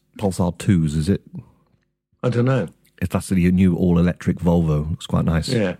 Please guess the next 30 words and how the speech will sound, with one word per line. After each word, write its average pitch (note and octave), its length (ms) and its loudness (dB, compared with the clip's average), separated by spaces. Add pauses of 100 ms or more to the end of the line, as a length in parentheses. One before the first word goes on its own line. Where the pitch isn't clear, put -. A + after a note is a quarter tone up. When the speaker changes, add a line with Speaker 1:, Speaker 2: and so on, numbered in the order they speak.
(340)
Speaker 2:
Well, C3 120 2
they're D3 100 0
bringing D3+ 300 0
out A2+ 220 0
an G2 60 0
electric, G2 540 -2
aren't F#2 200 0
they? D#2 180 2
An D#2+ 120 2
electric, - 760 -2
uh, D#3 100 2
Range D#2+ 340 2
Rover D2 320 0
as D2 120 0
well. D2 240 0 (760)
Um, F#2 360 -2
but G2 200 -4
until, G#2+ 480 -2 (280)
I, - 300 -12 (420)
I, C#3+ 160 0
I, D3+ 220 0 (200)
Range D#3+ 320 2
Rovers G2+ 240 2
are F2 60 -4
really D#2+ 400 -4
nice D2 300 -8
cars. D2 300 -8
I F2+ 100 -2
like F2 260 -2
them. D#2 240 -4